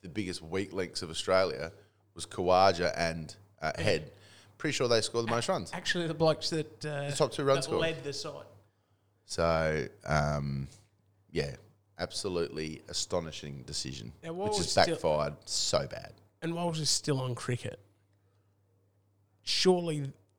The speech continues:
Speaker 2: does that decision mean Warner cannot play in the first test in the Ashes? Now,
Speaker 1: Nah, he, he'd be playing.
Speaker 2: oh, oh, there's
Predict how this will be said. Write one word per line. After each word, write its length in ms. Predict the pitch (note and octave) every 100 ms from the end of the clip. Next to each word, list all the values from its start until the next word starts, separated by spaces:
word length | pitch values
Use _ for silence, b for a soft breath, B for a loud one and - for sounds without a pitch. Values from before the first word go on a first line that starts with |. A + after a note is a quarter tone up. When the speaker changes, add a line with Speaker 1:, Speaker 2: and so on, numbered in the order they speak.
| _
Speaker 2:
does 180 | D#3+ C#3+
that 200 | F#3+ -
decision 480 | F#3 - D#3 D3 C#3+
mean 420 | C#3+ C#3 C3 B2 - _ _ _
Warner 440 | C3+ C#3 D3 C3+ A#2+
cannot 420 | - C#3+ C3+ -
play 400 | - C#3 C3+ - - _ _ _ _ -
in 100 | C3+
the 60 |
first 320 | - C3+ B2
test 280 | D#3 D#3+ - _ _ _ _ _ -
in 140 | C#3+
the 80 | C3+
Ashes? 380 | D3 - - - _ _ _ _ _ _ _ C3
Now, 140 | A#2+
Speaker 1:
Nah, 60 | - - -
he, 60 | D2
he'd 260 | G#1+ D#2+ G2 D#2+ D2+
be 80 | C2
playing. 240 | - D#2 - _ _ _ -
Speaker 2:
oh, 80 | - _
oh, 280 | - - - - _ _ _ _ _ _ -
there's 460 | C#3+ B2 A#2+ -